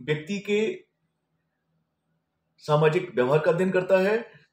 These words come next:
तो वहीं दूसरी ओर वह यह भी जानने का प्रयास करता है कि उसके मन में आखिर क्या चल रहा है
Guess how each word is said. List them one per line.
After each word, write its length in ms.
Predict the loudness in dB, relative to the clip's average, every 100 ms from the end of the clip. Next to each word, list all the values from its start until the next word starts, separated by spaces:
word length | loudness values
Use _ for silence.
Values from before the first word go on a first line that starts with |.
| -6
तो 100 | -2
वहीं 280 | 2 2 2
दूसरी 300 | 0 -2 0
ओर 320 | 2 0 -2 -4
वह 300 | 0 0 0
यह 80 | 0
भी 120 | 2
जानने 240 | 2 2
का 100 | 2
प्रयास 220 | 2 0
करता 240 | -2 -4 -2
है 100 | -2
कि 100 | -4
उसके 460 | -6 -8 -8 -6 -4
मन 160 | -4
में 320 | -4 -4 -4 -4
आखिर 320 | -6 -8 -10
क्या 120 | -8 -6
चल 200 | -4 -2
रहा 160 | -2
है 400 | -4 -8 -8 _